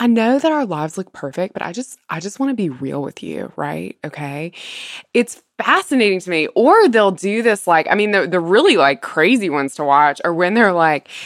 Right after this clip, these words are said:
"Hey, guys, I just wanna get real. Sometimes marriages don't last,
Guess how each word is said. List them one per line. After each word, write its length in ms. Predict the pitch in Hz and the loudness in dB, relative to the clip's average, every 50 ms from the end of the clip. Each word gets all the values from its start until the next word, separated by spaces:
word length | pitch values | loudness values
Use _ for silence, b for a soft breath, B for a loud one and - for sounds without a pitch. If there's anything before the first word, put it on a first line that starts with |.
| B B | B B
"Hey, 140 | - 180 175 | -6 -6 -4
guys, 180 | 160 156 143 160 | -4 -4 -4 -4
I 100 | 165 180 | -6 -4
just 240 | - 254 - - | -6 -6 -6 -4
wanna 160 | 214 196 180 156 | -6 -6 -4 -4
get 180 | 147 143 117 | -6 -8 -8
real. 600 | 131 135 135 139 135 135 135 135 135 147 147 143 _ _ _ _ _ _ _ | -8 -8 -8 -6 -6 -4 -4 -6 -6 -8 -10 -14 _ _ _ _ _ _ _
Sometimes 540 | - - - 131 151 190 240 294 359 330 214 | -20 -14 -12 -10 -8 -6 -6 -6 -4 -4 -4
marriages 480 | 156 135 135 156 185 175 165 143 - - | -4 -4 -4 -4 -6 -6 -8 -12 -12 -12
don't 260 | - 123 127 - - | -12 -12 -12 -12 -12
last, 600 | 127 123 127 127 131 147 147 147 - - - | -10 -10 -10 -10 -10 -12 -12 -14 -18 -20 -20